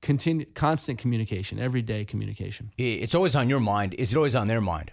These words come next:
Speaker 2: right? I mean, I, I know
Speaker 1: Yeah.
Speaker 2: why you're checking on them,
Speaker 1: Yeah.
Speaker 2: but they're like, "Oh, damn, coach. Hey, coach, I'm kinda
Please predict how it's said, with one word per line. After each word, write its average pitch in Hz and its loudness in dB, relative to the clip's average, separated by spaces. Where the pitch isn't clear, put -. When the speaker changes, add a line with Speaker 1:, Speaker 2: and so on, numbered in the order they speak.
Speaker 2:
right? 101 0
I 113 0
mean, 120 0
I, 120 0
I 147 4
know 127 6
Speaker 1:
Yeah. 113 4
Speaker 2:
why 131 6
you're 135 2
checking 135 2
on 98 0
them, 107 4
Speaker 1:
Yeah. 92 -2
Speaker 2:
but 131 -2
they're 139 4
like, 110 0
"Oh, 98 -2
damn, 92 -4
coach. 92 -4
Hey, 107 -4
coach, 139 0
I'm 113 -6
kinda 160 0